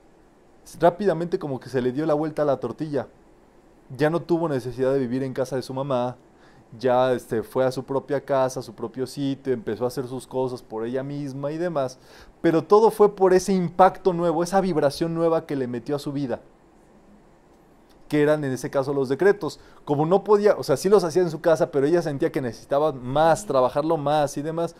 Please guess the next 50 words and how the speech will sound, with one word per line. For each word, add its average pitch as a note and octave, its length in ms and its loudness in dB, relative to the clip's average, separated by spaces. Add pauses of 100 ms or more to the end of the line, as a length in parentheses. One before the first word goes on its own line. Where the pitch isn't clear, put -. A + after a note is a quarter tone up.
(320)
dijo, C3 220 -2
"No, C#3+ 180 -2
pues A2+ 200 -16
yo C#3 100 -4
necesito D3 480 -6
un C#3+ 100 -6
grupo D3+ 320 -2
de C3+ 120 0
decretos". A#2 580 -6 (280)
Y A#2 80 -4
hay, A#2 360 -2
y G#2 520 -10
como A2+ 240 -10
suele E3+ 240 4
haber E3+ 240 6
grupos D#3+ 320 -2
de D3+ 100 0
decretos, C#3+ 540 -4
nada D3 140 -2
más D#3 180 -4
que - 100 -4
se B2 80 -6
juntan D3+ 320 -6
a B2 60 -2
decretar, A#2 440 0
a A#2+ 80 2
decretar, A2 380 -2
a B2+ 60 4
decretar, A#2+ 480 -4 (280)
ella C#3 200 0
se C#3+ 120 -4
iba F3 220 0
y D3+ 60 -4
se D3+ 100 -6
iba E3 160 0
a - 20 0
decretar, B2 360 -4
a D3+ 60 -2
decretar, B2 360 -4
a D3+ 80 -2
decretar, D#3 440 -2 (640)
y D3 100 -12
nada, F3 320 2
su-, C3 280 -10 (100)
subió C3 460 0
su E3+ 120 -6
vibración, D#3 640 2
subió B2+ 380 -4
su D#3+ 200 -4
onda, C#3 460 2